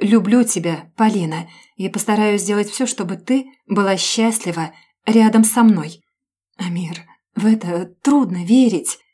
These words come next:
прошептала, пристально посмотрев ему в глаза. Мой незнакомец поцеловал меня, затем отпрянул. Я чувствовала, как его член упирался в мою прикрытую трусиками промежность,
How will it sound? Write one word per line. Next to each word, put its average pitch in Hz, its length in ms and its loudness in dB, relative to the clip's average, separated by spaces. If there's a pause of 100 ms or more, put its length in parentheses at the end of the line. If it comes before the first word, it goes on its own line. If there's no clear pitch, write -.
(360)
прошептала, 202 640 -10
пристально 180 460 -8
посмотрев 202 500 -10
ему 180 280 -8
в 170 60 -12
глаза. 170 380 -10 (440)
Мой 226 200 6
незнакомец 240 640 2
поцеловал 240 720 -4
меня, 190 360 -8 (260)
затем 208 360 0
отпрянул. 214 500 -2 (220)
Я 190 260 -4
чувствовала, 180 560 -8
как - 220 -12
его 196 160 -6
член 208 380 -4
упирался 190 760 -2
в 185 100 -6
мою 208 240 2
прикрытую 214 520 -2
трусиками 247 500 0
промежность, 220 800 0